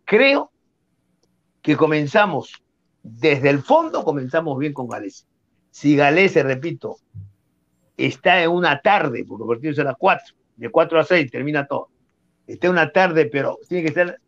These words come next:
supremamente maravillosa, Perú no pierde. Así de sencillo, porque también como lo he puesto, Alianza salió campeón el dos mil diecisiete por Butrón,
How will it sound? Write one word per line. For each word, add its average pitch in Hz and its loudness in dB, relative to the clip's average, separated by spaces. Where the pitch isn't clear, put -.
supremamente 185 0
maravillosa, 190 0
Perú 160 2
no 147 0
pierde. 147 -2
Así - 0
de 277 4
sencillo, 247 2
porque 156 0
también 185 0
como 214 0
lo 196 4
he 185 -2
puesto, - -6
Alianza 208 2
salió 196 2
campeón 202 -2
el 202 0
dos 170 2
mil 226 -4
diecisiete 196 -2
por 165 0
Butrón, 151 2